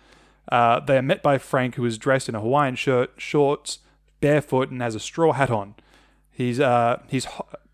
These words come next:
oh, he's hot. He's got an elaborate-looking cocktail <laughs> and has clearly had a few, as I may have as well. Um,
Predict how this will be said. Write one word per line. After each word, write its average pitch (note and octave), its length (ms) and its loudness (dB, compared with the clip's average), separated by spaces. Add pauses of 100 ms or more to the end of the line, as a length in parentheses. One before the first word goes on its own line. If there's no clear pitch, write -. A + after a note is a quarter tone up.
(520)
oh, C#3+ 360 4
he's C3 180 -6
hot. - 380 8 (420)
He's B2 280 -4
got A#2+ 540 2
an B2+ 120 -4
elaborate-looking B2 640 0
cocktail A#2 580 2 (200)
<laughs> - 220 -6
and A3 340 6
has E3 120 4
clearly G3+ 440 8
had D#3 160 8
a E3 60 4
few, G#2+ 340 -4
as D3 200 2
I E3 180 10
may B2 160 2
have A2+ 180 2
as A2+ 100 -4
well. B2 300 -2 (440)
Um, C#3 440 6